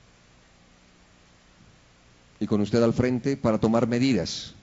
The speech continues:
¿Cuáles son los correctivos aplicados a estas incongruencias que, quiero también decirlo, por menos funcionarios públicos han este-,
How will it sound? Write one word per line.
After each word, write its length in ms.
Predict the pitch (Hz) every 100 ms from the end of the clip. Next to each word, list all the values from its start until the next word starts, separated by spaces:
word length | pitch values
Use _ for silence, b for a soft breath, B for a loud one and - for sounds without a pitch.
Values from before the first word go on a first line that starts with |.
| - _ _ _ _ _ _ _ _ _ -
¿Cuáles 260 | 127 123
son 180 | 135 117
los 140 | 95
correctivos 480 | 101 98 - 117 95
aplicados 680 | 95 95 107 92 76 - - - - _ _ _ _ _ _ _ _ _ _ _ _ _ _ _ _ -
a 120 | 113
estas 300 | 147 180 160
incongruencias 720 | 147 143 127 143 156 147 180
que, 160 | 147 135
quiero 600 | 147 165 175 170 143 110
también 320 | 120 123 143
decirlo, 480 | 139 135 156 175 196 - - - - _ _ - - - - -
por 240 | 139 135 127
menos 560 | 208 139 85 - - - - _ _ _ _ _ _ _ _ _ - - -
funcionarios 540 | 123 113 117 117 110
públicos 460 | - 120 101 104 107
han 100 | 107
este-, 320 | 98 104